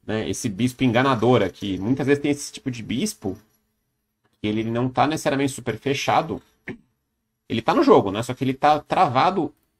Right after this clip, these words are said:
uma das diagonais, pelo menos pelos próprios peões. Tem até posições que eu poderia tá totalmente fechado.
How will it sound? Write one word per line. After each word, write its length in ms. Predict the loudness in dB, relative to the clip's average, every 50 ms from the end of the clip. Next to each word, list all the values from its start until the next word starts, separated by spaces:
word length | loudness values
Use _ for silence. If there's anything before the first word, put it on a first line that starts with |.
| _ _ _
uma 180 | 0 0 2
das 160 | 2 2 2 2
diagonais, 420 | 2 2 2 2 2 2 0 -2
pelo 160 | -2 -2 -2
menos 160 | 0 -2 -2
pelos 200 | -2 -4 -6 -6
próprios 340 | -4 -2 -2 -2 -2 -6 -6
peões. 500 | -4 -2 -2 0 -2 -2 -6 -10 -14 -20 _ _ _ _ _ _ _ _ _ _ _ _ _ _
Tem 100 | -4 -4
até 180 | 0 2 0
posições 480 | 0 2 0 -2 0 0 0 -2 -2 -2
que 80 | -4 -6
eu 40 |
poderia 260 | -4 -4 -2 -2 0 0
tá 100 | -2 -2
totalmente 480 | -2 -2 0 0 0 0 -2 -4 -4
fechado. 560 | -4 -4 -4 0 0 2 2 0 0 -6 -10